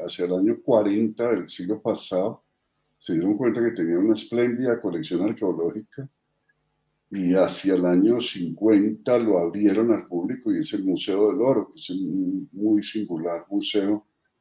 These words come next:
de piezas precolombinas, ahora ya no solo de oro, sino que hay de todo. Lo mismo la biblioteca, la biblioteca más grande de este país en, en términos de tamaño es, eh,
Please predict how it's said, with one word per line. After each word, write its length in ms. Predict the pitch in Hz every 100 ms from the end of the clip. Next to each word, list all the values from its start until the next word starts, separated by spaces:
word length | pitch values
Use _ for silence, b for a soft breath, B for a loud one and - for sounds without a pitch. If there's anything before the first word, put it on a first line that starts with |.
| _ _
de 120 | - 90
piezas 880 | 87 85 - 95 104 - - - _
precolombinas, 1200 | 95 87 87 80 78 78 76 78 104 101 - _ _ _ -
ahora 340 | 101 92 98
ya 160 | 101 104
no 160 | 98
solo 340 | 92 110 90 80
de 120 | 87
oro, 180 | 95 107
sino 300 | - 78 78
que 100 | 90
hay 80 |
de 140 | 87 90
todo. 400 | 120 113 - - _ _ _ _ _ _
Lo 100 | 107
mismo 280 | 104 110 127
la 140 | 139 131
biblioteca, 600 | 104 104 98 131 - 90
la 100 | 90
biblioteca 480 | 87 92 104 -
más 220 | 120 123 123
grande 440 | 120 120 117 117
de 40 |
este 220 | 113 - 117
país 480 | 92 87 87 90
en, 200 | 90 76 73
en 120 | 82
términos 440 | 87 80 107 101 92
de 100 | 80
tamaño 580 | - 82 90 85 90 - _ _ _ _ _ _
es, 320 | 117 92 92
eh, 160 | 92